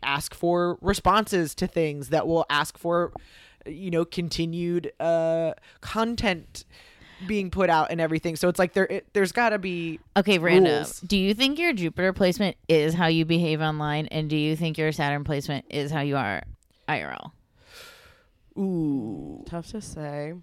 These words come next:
Speaker 2: Prompt.
Speaker 1: I, well, I would have to think more. That's an interesting prompt for sure. I, I feel like I am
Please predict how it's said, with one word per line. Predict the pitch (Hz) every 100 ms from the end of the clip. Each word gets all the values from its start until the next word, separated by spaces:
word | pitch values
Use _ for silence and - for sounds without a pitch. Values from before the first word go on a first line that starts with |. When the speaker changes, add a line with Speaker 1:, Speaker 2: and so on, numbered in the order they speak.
| - - -
Speaker 2:
Prompt. | - 180 - - - -
Speaker 1:
I, | - 247 302 339 359 370 370 _ _ _ _ _ _ _ _ _ _ _ -
well, | 294 370 415 427 -
I | 294
would | 311
have | 285 302
to | -
think | - - 311 -
more. | - 233 226 233 233 226
That's | 208 208
an | 208
interesting | 226 214 - 226 - 254 254 254 254 247 - _ _ _ _ _ -
prompt | - 170 160 175 -
for | - 190
sure. | - - 151 135 123 107 98 - _
I, | - 185 196 196 202 196 196 - _ _ _ _ _ _ _ _ _ _ _ _ _ _ _ _ _ _ _ _ _ _ _ _ _ _ - - _ _
I | 220 254
feel | - 311
like | 320 302 -
I | 254
am | 240 220 220 214